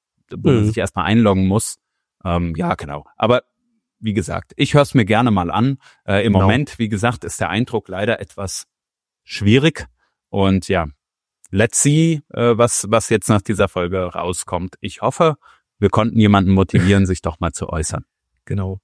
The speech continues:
Speaker 2: Ist
Speaker 1: <laughs>
Speaker 2: eigentlich, ja, ist jetzt einfach mal eine kurze, leicht rantige Folge gewesen.
Speaker 1: Genau.
Speaker 2: Aber, ähm, genau, trotzdem hoffen wir, dass ihr das ein oder andere im Kontext ja auch mitgenommen habt und, äh,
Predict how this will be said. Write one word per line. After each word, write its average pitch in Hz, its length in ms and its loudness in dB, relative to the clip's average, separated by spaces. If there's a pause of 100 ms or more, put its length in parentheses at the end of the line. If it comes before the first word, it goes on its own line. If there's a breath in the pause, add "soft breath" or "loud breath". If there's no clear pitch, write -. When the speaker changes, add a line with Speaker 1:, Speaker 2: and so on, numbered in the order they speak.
(160)
Speaker 2:
Ist 104 200 2
Speaker 1:
<laughs> - 200 -2
Speaker 2:
eigentlich, 156 540 -2 (300)
ja, 87 200 -4 (240)
ist 160 120 0
jetzt 160 140 2
einfach 120 240 2
mal 104 360 2
eine 113 140 2
kurze, 120 760 4 (560)
leicht 113 520 0
rantige 101 440 0
Folge 107 380 0
gewesen. 104 580 0
Speaker 1:
Genau. 92 200 4
Speaker 2:
Aber, 98 560 2
ähm, 98 360 0 (140)
genau, 95 260 2
trotzdem 104 580 2 (420)
hoffen 110 180 0
wir, 104 60 0
dass 104 180 0
ihr 101 60 0
das 104 160 0
ein 117 160 2
oder 107 160 2
andere 107 200 4
im 98 80 2
Kontext 117 380 0
ja - 60 2
auch - 120 0
mitgenommen 110 520 4
habt - 340 -2
und, 104 460 0
äh, 101 220 4